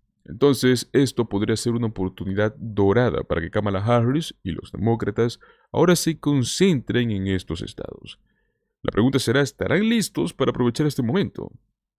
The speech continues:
Los demócratas están invirtiendo mucho en publicidad,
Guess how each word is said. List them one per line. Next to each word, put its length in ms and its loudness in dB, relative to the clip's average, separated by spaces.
Los 160 -18
demócratas 540 -2
están 200 -4
invirtiendo 540 -2
mucho 360 -2
en 60 -4
publicidad, 640 0